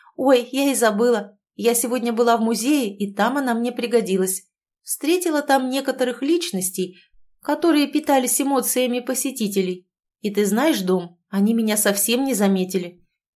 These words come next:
«Вот видишь, значит, ты уже смело можешь ездить в транспорте. Правда, тот маг может тебя узнать, зрительно. Так что ты еще несколько дней используй другой маршрут». После ужина она приступила к занятиям.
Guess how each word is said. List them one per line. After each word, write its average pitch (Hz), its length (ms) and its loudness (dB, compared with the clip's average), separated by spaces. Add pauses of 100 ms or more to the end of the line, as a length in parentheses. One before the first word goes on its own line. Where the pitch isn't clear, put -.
(160)
«Вот 165 280 -6
видишь, 196 600 -4 (140)
значит, 190 580 -4
ты 233 120 -2
уже 285 240 0
смело 226 500 0
можешь 240 420 -2
ездить 208 460 0
в - 60 -18
транспорте. 180 840 -4 (400)
Правда, 180 540 -2
тот 185 320 -4
маг 269 400 -2
может 175 320 -6
тебя 180 280 -2
узнать, 196 540 -2 (240)
зрительно. 185 720 -6 (640)
Так 320 180 -2
что 330 180 -2
ты 320 180 2
еще 320 240 4
несколько 285 520 -2
дней 262 400 -4
используй 247 480 -2
другой 220 340 0
маршрут». 170 560 -6 (460)
После 233 320 0
ужина 269 560 2
она 233 180 0
приступила 214 560 -2
к 202 80 -4
занятиям. 175 720 -4